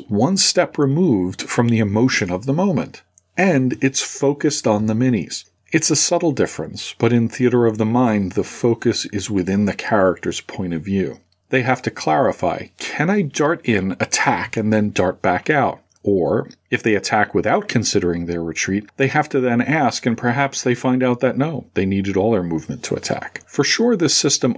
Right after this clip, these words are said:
undercuts the benefits of having thirty versus twenty-five feet of movement. It's just not sensitive enough to really capture that accurately. For that reason, there are players and groups that would find that too much of a trade-off.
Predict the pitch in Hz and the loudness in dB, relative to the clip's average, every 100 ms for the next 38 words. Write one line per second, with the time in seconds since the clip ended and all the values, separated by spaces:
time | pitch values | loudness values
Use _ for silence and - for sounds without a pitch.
0 | - 131 139 147 - 143 - 123 107 120 | 0 0 0 -2 -2 -2 0 0 2 0
1 | 113 - - 95 - 92 - - - 107 | 0 -4 -8 -8 -4 -2 0 -2 -2 0
2 | 95 90 85 76 92 - 104 87 87 87 | 2 0 0 -2 -4 -6 -4 -6 -4 -4
3 | 87 - 92 90 127 175 131 - - - | -4 -4 -4 -2 2 2 0 -6 -8 -6
4 | 90 - 113 110 - 110 101 - 107 - | -4 0 0 0 2 0 2 2 2 2
5 | 87 76 78 76 - 90 82 87 95 95 | 0 0 -4 -6 -6 -6 -2 0 2 4
6 | 95 98 - 104 - - 85 78 80 95 | 2 0 0 0 0 0 0 -2 -2 0
7 | 107 107 92 80 - - - - 127 143 | 0 0 -2 -4 -6 -12 -6 -2 0 0
8 | 110 123 170 139 95 87 87 87 - - | 0 0 2 2 0 0 2 0 0 0
9 | 107 101 101 107 123 165 117 - - 127 | 2 2 2 -2 0 -2 -2 -4 0 0
10 | 127 120 123 - 139 135 139 135 120 113 | -2 -4 -4 -2 0 2 2 0 0 0
11 | 117 - - - 135 123 104 - - - | 0 -2 -6 -2 0 0 -2 -4 -6 -2
12 | 165 127 - - - | 0 0 -2 -8 -18